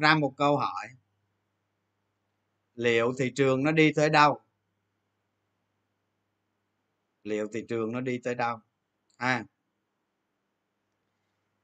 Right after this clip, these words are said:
Thì bây giờ các bạn quan sát thị trường á, các bạn phải để ý. Đó. Dòng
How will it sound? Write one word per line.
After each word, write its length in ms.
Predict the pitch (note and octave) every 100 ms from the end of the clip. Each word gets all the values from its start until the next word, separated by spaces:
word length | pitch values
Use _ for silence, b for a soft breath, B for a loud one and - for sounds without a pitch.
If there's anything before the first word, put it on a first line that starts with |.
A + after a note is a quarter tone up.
| _
Thì 160 | C#3 D3
bây 140 | E3
giờ 240 | E3 D3+ D3+
các 140 | F3+ F#3
bạn 260 | B2+ B2 B2+
quan 240 | E3+ E3+
sát 240 | E3+ F3 -
thị 140 | D3 B2+
trường 300 | D3 D3 C#3+
á, 100 | F3 E3
các 140 | E3+
bạn 180 | B2+ A2+
phải 100 | A#2+
để 240 | A2+ G#2+ A2
ý. 240 | C#3+ F#3+ G3 _ _ _ _ _ _ _ _ _ _ _
Đó. 360 | G#2 A#2+ C#3 D3 - _ _ _ _ _ _ _ _ _ _ _ _ _ _
Dòng 280 | C3 D3+ D#3+